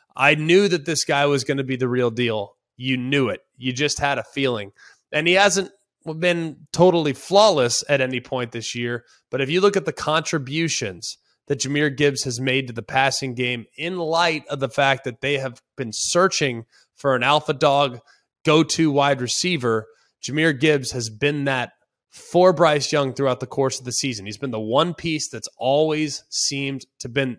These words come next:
be there. He's got six hundred thirty-five yards already, just eighty-eight carries, but if you look at his contributions through the air,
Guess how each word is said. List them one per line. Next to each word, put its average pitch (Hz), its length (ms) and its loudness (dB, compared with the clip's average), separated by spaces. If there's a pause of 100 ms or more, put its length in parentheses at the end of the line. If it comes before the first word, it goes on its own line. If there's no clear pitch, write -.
(140)
be 139 160 -2
there. 110 200 -8 (320)
He's 123 140 -4
got 131 140 0
six - 300 0
hundred 175 320 -2
thirty-five 170 520 2
yards 147 340 0
already, 131 540 2 (260)
just - 180 -6
eighty-eight 151 460 0
carries, 160 400 2
but 127 140 -8
if 120 100 -10
you 131 80 -6
look 147 180 -2
at 156 80 -4
his 147 160 -6
contributions 147 840 -4
through 143 120 -4
the 147 200 2
air, 156 300 4